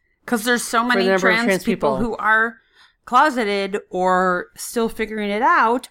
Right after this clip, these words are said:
Speaker 1: or
Speaker 2: Or,
Speaker 1: have
Speaker 2: or,
Speaker 1: completely figured it out
Speaker 2: um,
Speaker 1: and not willing to
Speaker 2: also, there's never been a real, s-, like, study of the actual numbers.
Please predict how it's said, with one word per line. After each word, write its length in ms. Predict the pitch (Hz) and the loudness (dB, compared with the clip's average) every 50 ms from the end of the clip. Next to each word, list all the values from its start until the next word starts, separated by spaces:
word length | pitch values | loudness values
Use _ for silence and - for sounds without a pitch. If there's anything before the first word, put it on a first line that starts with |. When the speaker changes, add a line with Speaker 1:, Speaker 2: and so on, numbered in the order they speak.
| _ - | _ 0
Speaker 1:
or 260 | 202 208 196 190 190 | 2 4 4 4 4
Speaker 2:
Or, 60 | 190 | 4
Speaker 1:
have 220 | 214 247 226 190 - | 2 2 2 2 4
Speaker 2:
or, 260 | 208 196 202 208 208 | 4 6 6 4 4
Speaker 1:
completely 500 | - - 226 247 302 320 - 320 277 247 | 4 2 2 2 0 -4 -4 -4 -6 -4
figured 300 | - - 262 226 233 214 | -4 -4 -4 -2 -2 0
it 100 | 214 220 | 2 2
out 160 | 285 359 349 180 | 4 4 6 6
Speaker 2:
um, 160 | 180 175 170 | 6 6 4
Speaker 1:
and 260 | 165 160 160 160 156 | 0 -2 -4 -4 -4
not 300 | 139 135 208 - - - | 0 2 2 2 2 0
willing 280 | 175 175 170 165 160 156 | -4 -6 -4 -4 0 2
to 40 | 160 | 4
Speaker 2:
also, 340 | 180 185 170 165 247 233 226 | 4 4 4 2 2 2 2
there's 340 | - - 185 180 175 - | 0 0 0 0 0 0
never 300 | 180 170 170 170 185 185 | 0 2 2 2 2 0
been 180 | 160 - 175 170 | 0 0 0 0
a 140 | 175 170 160 | 0 0 -2
real, 300 | 139 139 147 156 156 156 | -2 -2 -2 0 0 0
s-, 260 | 147 - - - - _ _ | -2 -4 -8 -10 -12 _ _
like, 360 | - 147 147 139 135 131 - - _ _ _ _ _ _ _ _ | -4 -2 -2 -2 -4 -6 -10 -18 _ _ _ _ _ _ _ _
study 720 | - - - - - - 170 156 147 139 127 120 117 117 | -12 -10 -10 -8 -4 0 0 0 0 -2 -6 -8 -10 -12
of 300 | - - 139 143 127 - 139 - _ _ _ _ _ | -12 -10 -10 -10 -10 -12 -18 -20 _ _ _ _ _
the 80 | - 147 | -8 -6
actual 460 | 139 139 139 135 - - - 139 139 | -4 -4 -4 -6 -8 -10 -8 -8 -6
numbers. 720 | 139 139 131 123 117 123 131 - - - - - - - | -6 -4 -6 -6 -8 -10 -12 -14 -14 -14 -16 -16 -18 -20